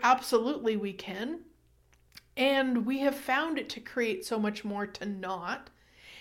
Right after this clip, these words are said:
What I know for myself for sure, I'm sure he knows it too, but I can't speak for him right now. I can only speak for myself. What I know for sure is that if I do judge him or if I go into that energy, that's my choice.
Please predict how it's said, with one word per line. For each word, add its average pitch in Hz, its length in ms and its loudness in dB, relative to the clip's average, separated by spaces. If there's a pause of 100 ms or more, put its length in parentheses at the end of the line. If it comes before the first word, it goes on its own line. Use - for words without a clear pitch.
(160)
What 240 180 10
I 277 160 12
know 320 220 2
for 247 160 2
myself 196 600 2
for 180 140 -4
sure, 196 380 0
I'm 233 120 0
sure 269 220 4
he 269 220 0
knows 196 260 -2
it 196 140 -6
too, 185 180 -2
but 190 300 -6 (640)
I 233 80 0
can't 208 280 -2
speak - 300 -10
for 508 120 0 (100)
him 254 180 6
right 233 160 6
now. 233 120 4
I 240 100 4
can 330 100 4
only 269 220 8
speak 254 200 0
for 220 120 -2
myself. 233 220 -2 (260)
What 262 160 6
I 277 180 2
know 294 240 2
for - 280 -4
sure 233 420 0
is 214 220 -2
that 220 340 6 (720)
if 302 320 2
I 226 300 2
do 214 380 0
judge 254 360 2
him 285 340 -4
or 220 140 4
if 214 120 0
I 226 100 2
go 220 340 0
into 226 380 -2
that 254 180 8
energy, 262 640 -2 (1300)
that's 254 460 2
my 240 320 4
choice. - 800 -10